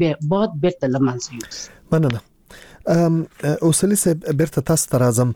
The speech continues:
Speaker 2: ام، تاسو مخکې یادونه وکړه چې دغه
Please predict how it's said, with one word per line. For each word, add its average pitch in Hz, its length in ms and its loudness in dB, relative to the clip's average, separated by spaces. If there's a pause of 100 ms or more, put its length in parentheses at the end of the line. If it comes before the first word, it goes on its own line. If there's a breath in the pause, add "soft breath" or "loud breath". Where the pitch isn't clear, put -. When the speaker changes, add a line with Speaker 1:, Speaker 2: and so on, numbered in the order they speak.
(500 soft breath)
Speaker 2:
ام، 151 280 2 (240)
تاسو 165 240 0
مخکې 156 220 0
یادونه 135 340 4
وکړه 139 360 2
چې 123 100 2 (640)
دغه 123 260 2